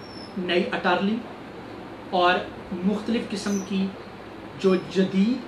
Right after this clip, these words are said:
اور کیمیکل ویپنز کو لے کر بھارت line of control کے قریب آ چکا ہے۔ ہمارے پاس بڑے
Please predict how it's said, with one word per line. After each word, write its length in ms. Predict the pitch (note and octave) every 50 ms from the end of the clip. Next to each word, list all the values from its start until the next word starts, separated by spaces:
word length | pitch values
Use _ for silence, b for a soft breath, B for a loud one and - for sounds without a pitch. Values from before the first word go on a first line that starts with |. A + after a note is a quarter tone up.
| - -
اور 120 | F#3 F3+ F3+ F#3 -
کیمیکل 380 | - F#3+ F3+ F#3+ F#3+ F#3+ G#3+ F3+ C#3+ C3+
ویپنز 340 | D3+ D3 C#3+ - A3 A3+ G#3 - - -
کو 60 | E3+ D3 D3 E3+ - - - - - - - D3
لے 100 | D3+ E3
کر 140 | E3 - - - - - - - - - - -
بھارت 320 | C#3 D3+ - E3 E3+ E3+
line 200 | E3 D#3 D3+ D#3
of 220 | D#3 D3 - - E3
control 240 | D3 C#3+ D#3+ C#3+ C3+ -
کے 60 | - - -
قریب 220 | - C3+ C3 -
آ 40 | - - -
چکا 160 | - - -
ہے۔ 80 | - - - - - - - - - - - - - - - - - - - - - - - - - - - - - - - - F3
ہمارے 240 | F#3+ A3 B3 B3+ D4 D#4 D#4+
پاس 320 | D#4 D4+ D#4 - - - - - - - - - - - - - - - - - - - - - - - - - - - - - - - - F#3+ -
بڑے 360 | G3+ G#3+ A3+ B3+ B3+ A#3 A3+